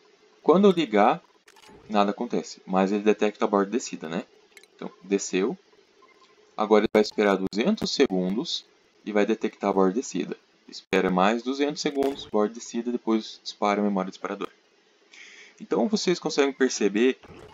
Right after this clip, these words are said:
aqui que eu já tenho uma ferramenta pra esperar o tempo que eu quiser. Por exemplo, eu posso esperar cinco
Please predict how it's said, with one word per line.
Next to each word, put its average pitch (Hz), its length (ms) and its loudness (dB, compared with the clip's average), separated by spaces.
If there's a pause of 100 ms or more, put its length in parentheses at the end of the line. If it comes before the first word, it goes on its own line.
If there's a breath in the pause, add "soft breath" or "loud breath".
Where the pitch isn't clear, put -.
(140)
aqui 131 460 -4 (920 soft breath)
que - 100 2
eu 123 60 8
já 123 140 4
tenho 135 260 2
uma 143 200 2
ferramenta 135 520 0
pra 135 340 2
esperar 127 360 2
o 135 60 6
tempo 127 260 -2
que - 80 -2
eu 131 40 4
quiser. 139 360 0 (520)
Por 117 120 0
exemplo, 110 260 0
eu - 20 -4
posso 110 220 -2
esperar - 320 -2
cinco - 160 -10